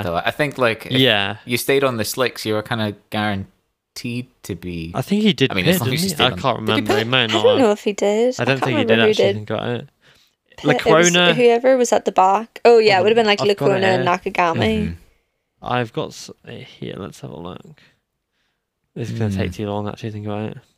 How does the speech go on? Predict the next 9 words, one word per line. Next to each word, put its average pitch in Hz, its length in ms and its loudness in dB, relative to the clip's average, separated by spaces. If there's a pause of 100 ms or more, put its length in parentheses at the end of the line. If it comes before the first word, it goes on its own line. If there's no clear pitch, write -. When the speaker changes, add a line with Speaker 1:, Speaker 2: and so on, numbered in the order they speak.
(120)
Speaker 2:
it. - 140 -8
Um, 117 520 -2
um, 151 460 0 (1080)
oh, 160 60 4
yeah, 147 140 6
Digi, 165 560 2 (180)
Morbidelli, 135 580 2
Nakagami, 120 680 0
Leckrone. 110 580 -4